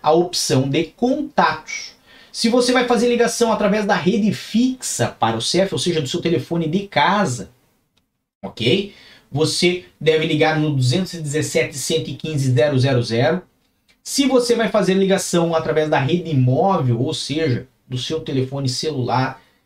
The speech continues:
é do nove seis cinco, nove zero três, setecentos, tá bem? São as duas formas que é possível fazer ligação pra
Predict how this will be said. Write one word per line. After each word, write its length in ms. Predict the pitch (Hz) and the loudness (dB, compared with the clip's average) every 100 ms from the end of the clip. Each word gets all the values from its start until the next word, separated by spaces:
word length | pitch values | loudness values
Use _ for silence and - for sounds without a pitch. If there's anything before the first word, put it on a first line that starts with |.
| - | -6
é 160 | 143 143 | -4 0
do 120 | 131 | 0
nove 340 | 139 160 139 | 2 0 -2
seis 320 | - 139 127 | -2 0 0
cinco, 560 | 120 - 147 151 143 143 | 0 -4 -4 -4 -4 0
nove 340 | 131 127 120 | 2 2 2
zero 180 | 117 110 | 0 -2
três, 340 | - 120 120 123 | -2 0 0 -2
setecentos, 1040 | - 120 120 - - 101 98 - - - - _ | -4 -4 -6 -8 -8 -8 -10 -14 -20 -20 -20 _
tá 120 | - | -14
bem? 320 | 85 120 185 - - | -2 0 0 -2 -12
São 340 | - - 175 160 | -6 0 2 2
as 140 | 139 | 0
duas 240 | 175 165 | 0 0
formas 440 | - 147 151 147 - | 0 2 2 0 -4
que 300 | - 170 170 _ _ _ - | 0 0 -2 _ _ _ -2
é 140 | 147 | 0
possível 640 | 160 139 123 - 131 127 127 | -2 -4 -4 -2 2 2 0
fazer 680 | - 131 - 110 113 120 _ _ _ - | 0 0 0 0 0 -2 _ _ _ -2
ligação 800 | 123 160 123 123 - 120 127 127 - - _ | -2 2 0 0 0 2 0 -4 -12 -20 _
pra 320 | 131 123 131 | 0 2 0